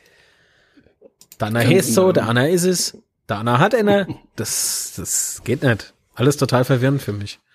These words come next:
Speaker 1: Alles klar. Ach, Sebastian, es war schön. Es war, es war sehr, sehr, sehr, sehr, sehr traurig, aber es war sehr schön. <laughs>
Speaker 2: Genau.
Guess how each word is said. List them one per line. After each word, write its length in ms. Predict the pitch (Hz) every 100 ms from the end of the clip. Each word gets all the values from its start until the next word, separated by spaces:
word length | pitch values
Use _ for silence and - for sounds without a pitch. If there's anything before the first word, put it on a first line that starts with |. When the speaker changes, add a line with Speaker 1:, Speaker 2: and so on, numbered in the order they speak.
| _ _ _ - - - - - - _ _ _ _ -
Speaker 1:
Alles 220 | 208 165
klar. 240 | 190 175
Ach, 140 | 160 160
Sebastian, 460 | 147 123 123 135
es 120 | 117 123
war 80 |
schön. 300 | 110 120 120
Es 140 | 127 -
war, 160 | 131 127
es 180 | 127
war 140 | 139 131
sehr, 160 | 135
sehr, 160 | 131 135
sehr, 280 | - 147 156
sehr, 200 | 143 139
sehr 200 | 135 131
traurig, 640 | 117 127 175 202 196 165
aber 140 | 156
es 120 | 147 139
war 80 |
sehr 200 | 127 131
schön. 200 | 117 120 107 - - 180 - 190
<laughs> 560 | - - - - 170
Speaker 2:
Genau. 220 | 147 120